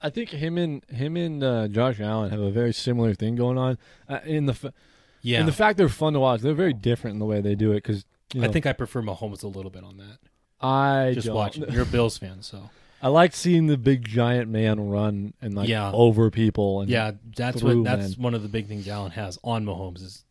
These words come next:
Speaker 2: Mahomes can run, but
Speaker 1: He does a lot of
Speaker 2: Allen
Speaker 1: dancing.
Speaker 2: can run.
Speaker 1: Yeah.
Speaker 2: Yeah, Mahomes dances more than, and Allen just takes off and run. He doesn't do the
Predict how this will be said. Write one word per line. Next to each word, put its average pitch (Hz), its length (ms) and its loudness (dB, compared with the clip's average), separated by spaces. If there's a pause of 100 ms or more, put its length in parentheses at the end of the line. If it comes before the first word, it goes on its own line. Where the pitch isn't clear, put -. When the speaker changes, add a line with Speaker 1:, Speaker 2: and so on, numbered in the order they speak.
(100)
Speaker 2:
Mahomes 139 380 2
can 95 160 -12
run, 101 380 -4
but 92 220 -14 (380)
Speaker 1:
He 180 140 0
does 226 200 6
a 233 60 4
lot 202 160 6
of 170 60 8
Speaker 2:
Allen 160 260 8
Speaker 1:
dancing. 120 260 0
Speaker 2:
can 98 160 -4
run. 95 680 0 (380)
Speaker 1:
Yeah. 123 600 6 (160)
Speaker 2:
Yeah, 135 140 0
Mahomes 135 360 0
dances 120 560 -4
more 104 260 -6
than, 101 280 -10
and 117 160 -6
Allen 127 320 0
just 104 260 -8 (540)
takes - 280 -6
off 113 200 -4
and 110 80 -8
run. 104 80 -6
He 113 100 -6
doesn't 139 260 2
do 123 160 0
the 107 280 -4